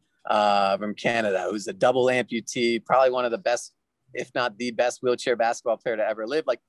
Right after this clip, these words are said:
he's a phenomenal basketball player, but, you know, he's got more skill than me for sure. But even if all things were equal, um, his,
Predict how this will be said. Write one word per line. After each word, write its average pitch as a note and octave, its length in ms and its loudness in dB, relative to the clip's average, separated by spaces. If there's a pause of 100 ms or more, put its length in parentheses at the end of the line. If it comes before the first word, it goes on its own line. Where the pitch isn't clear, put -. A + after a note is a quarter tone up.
(200)
he's F3 200 -4
a E3 40 -4
phenomenal D#3 520 -4
basketball D3 480 -4
player, C#3 340 -4
but, C3+ 140 -2 (580)
you D3 80 -6
know, B2+ 280 0
he's E3+ 200 -2
got D#3 220 -2
more D3 160 -6
skill C#3 260 -8
than G#2+ 140 -16
me G#2 180 -14 (160)
for - 140 0
sure. A2+ 360 -2 (320)
But F3 220 4
even G3 300 -2
if F3 120 -4
all E3 200 -2
things D#3+ 340 -8
were D3 120 -4
equal, D#3 580 -4 (320)
um, A#2 560 0 (600)
his, E3 460 -2